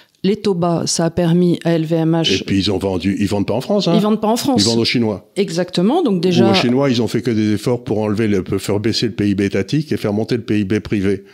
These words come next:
Speaker 1: Voilà,
Speaker 2: Donc
Speaker 1: donc la Chine et ensuite les pétrolières. Les pétrolières, on le sait, la crise ukrainienne a fait que, effectivement, plus le fait qu'il n'y ait pas eu de recherche, et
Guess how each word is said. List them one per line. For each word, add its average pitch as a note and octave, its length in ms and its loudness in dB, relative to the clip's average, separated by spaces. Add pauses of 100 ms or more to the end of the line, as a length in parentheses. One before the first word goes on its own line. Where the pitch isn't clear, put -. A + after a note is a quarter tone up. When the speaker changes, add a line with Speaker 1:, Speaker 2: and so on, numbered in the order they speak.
(100)
Speaker 1:
Voilà, G3+ 280 0
Speaker 2:
Donc G#2+ 200 -2
Speaker 1:
donc G3+ 400 -4 (360)
la D3+ 140 2
Chine D4+ 300 0 (240)
et C#4+ 240 -2
ensuite F#3+ 340 -2
les A#3+ 60 2
pétrolières. G#3+ 640 -2 (360)
Les E3 60 -6
pétrolières, A3 640 0
on F3 100 2
le D#3+ 40 0
sait, D4+ 440 0
la E3+ 180 0
crise F3+ 260 -2
ukrainienne F#3+ 480 0
a D#3+ 80 0
fait F#3 280 0
que, F3+ 100 0
effectivement, F3+ 680 0 (300)
plus C4+ 320 0
le G3 80 0
fait G3+ 160 -2
qu'il F#3 180 0
n'y F3 80 4
ait E3+ 60 0
pas E3+ 160 -2
eu E3+ 40 2
de E3+ 60 0
recherche, D4+ 480 0 (260)
et - 160 -2